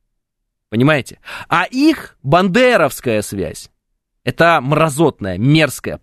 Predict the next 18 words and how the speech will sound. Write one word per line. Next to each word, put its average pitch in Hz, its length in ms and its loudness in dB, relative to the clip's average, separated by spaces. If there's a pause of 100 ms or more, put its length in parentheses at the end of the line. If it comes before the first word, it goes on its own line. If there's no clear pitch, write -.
подлая, 113 600 0
низкая, 127 720 0 (540)
садистская 147 760 -2
связь. - 520 -12 (720)
Связь - 680 0 (800)
поколений 175 840 2 (1080)
садистов - 800 -2 (1200)
и 131 80 -4
подлецов, 120 680 -4 (500)
предателей. 139 680 0 (1000)
У 143 80 2
нас 196 180 4
такие 214 340 0
тоже 220 300 0
есть, 202 260 2
власовцы 151 460 0
называются, 101 580 -4
да? 165 200 2